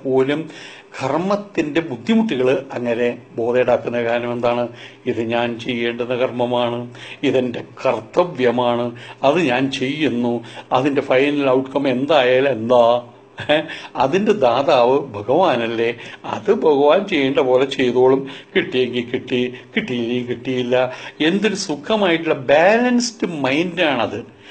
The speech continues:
വല്ലാത്തൊരു ഇക്വിലിബ്രിയമാണ്. നേട്ടമായാലും കോട്ടമായാലും ആ എന്ന് പറയുന്ന പോലെ മുസൽമാന്മാര് പറയില്ലേ, നഷ്ടം അത് അവിടെ പോയിട്ടാ നഷ്ടമായിട്ടോ, ഇൻഷാ അല്ലാ.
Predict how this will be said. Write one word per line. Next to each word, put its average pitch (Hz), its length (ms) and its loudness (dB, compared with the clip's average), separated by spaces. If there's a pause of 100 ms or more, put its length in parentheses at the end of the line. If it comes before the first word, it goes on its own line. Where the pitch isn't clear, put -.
(280)
വല്ലാത്തൊരു 220 680 2
ഇക്വിലിബ്രിയമാണ്. 151 1040 0 (280)
നേട്ടമായാലും 151 920 2
കോട്ടമായാലും 151 880 2
ആ 123 480 2 (200)
എന്ന് 139 200 4
പറയുന്ന 120 400 2
പോലെ 117 360 2 (460)
മുസൽമാന്മാര് 151 760 0
പറയില്ലേ, 143 560 2 (360)
നഷ്ടം 143 400 0 (120)
അത് 135 280 2
അവിടെ 131 220 4
പോയിട്ടാ 135 320 0
നഷ്ടമായിട്ടോ, 117 680 0 (140)
ഇൻഷാ 123 300 -4
അല്ലാ. - 260 -12